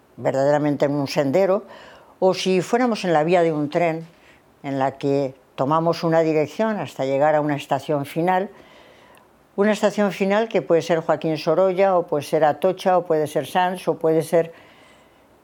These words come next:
Sevilla Santa Justa, o puede ser Delicias.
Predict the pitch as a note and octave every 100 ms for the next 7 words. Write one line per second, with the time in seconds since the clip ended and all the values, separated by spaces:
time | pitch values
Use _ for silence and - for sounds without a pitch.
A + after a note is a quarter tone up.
0 | _ _ _ _ _ - E3+ E3 F#3 F#3+
1 | G3+ F#3 F3+ G#3+ G#3 - G3+ - E3+ E3
2 | E3+ E3 - - E3 F#3+ G#3 G#3 G3+ A3
3 | -